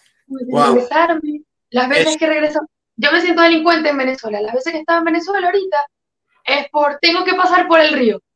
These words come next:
Speaker 1: para entrar a Venezuela, porque no
Speaker 2: Wow.
Speaker 1: puedo entrar por el
Speaker 2: Ah.
Speaker 1: no tengo cédula.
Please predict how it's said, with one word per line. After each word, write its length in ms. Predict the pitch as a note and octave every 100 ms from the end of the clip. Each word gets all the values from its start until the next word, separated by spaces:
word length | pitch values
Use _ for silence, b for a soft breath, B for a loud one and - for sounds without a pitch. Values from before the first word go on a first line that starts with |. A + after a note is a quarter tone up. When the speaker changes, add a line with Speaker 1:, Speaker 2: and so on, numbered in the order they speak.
| _
Speaker 1:
para 180 | - C#4
entrar 240 | C#4 C4+ C4
a 60 |
Venezuela, 440 | B3+ B3 A#3 G3+ - _ _ -
porque 160 | -
no 80 | -
Speaker 2:
Wow. 80 | A#3+
Speaker 1:
puedo 120 | C#4
entrar 220 | C#4 C4
por 100 | C4
el 40 | B3 _ _ _ _ _ _ _ _ _ _
Speaker 2:
Ah. 160 | - E3
Speaker 1:
no 120 | C4
tengo 260 | C#4+ C#4 C4+
cédula. 600 | C4+ E4 F4 D#4+ D4+ -